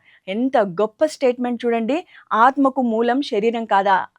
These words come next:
శరీరం లేకపోయినా ఆత్మ విరాజిల్లుతూనే ఉంటుంది. కానీ ఆత్మ లేకపోతే శరీరము కంపు కొట్టేస్తుంది, తీసుకుపోయి తగలబెట్టేస్తారు, పూడ్చిపెట్టేస్తారు. ఈ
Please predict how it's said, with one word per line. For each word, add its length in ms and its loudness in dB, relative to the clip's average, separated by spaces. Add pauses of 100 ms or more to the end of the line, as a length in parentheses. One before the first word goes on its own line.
(140)
శరీరం 560 4
లేకపోయినా 540 2
ఆత్మ 420 6
విరాజిల్లుతూనే 1120 2
ఉంటుంది. 460 -6 (580)
కానీ 220 6
ఆత్మ 420 6
లేకపోతే 480 4
శరీరము 680 2 (260)
కంపు 280 0
కొట్టేస్తుంది, 580 2
తీసుకుపోయి 420 -2
తగలబెట్టేస్తారు, 880 -4
పూడ్చిపెట్టేస్తారు. 920 -8 (200)
ఈ 140 -10